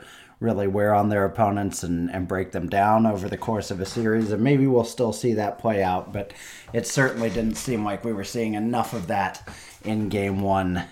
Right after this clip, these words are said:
to, uh, have a lot of optimism going forward. And to me, this just wasn't a close game. It wasn't ever really a close game. The Blues looked okay at the start,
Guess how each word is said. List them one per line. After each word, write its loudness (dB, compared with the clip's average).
to, 0
uh, 0
have -2
a -6
lot 0
of -6
optimism -4
going -6
forward. -6
And 6
to 2
me, 10
this 8
just 0
wasn't 10
a 6
close 4
game. 4
It 0
wasn't 4
ever 8
really 10
a 8
close 6
game. 6
The 4
Blues 2
looked 0
okay 2
at 0
the -2
start, 2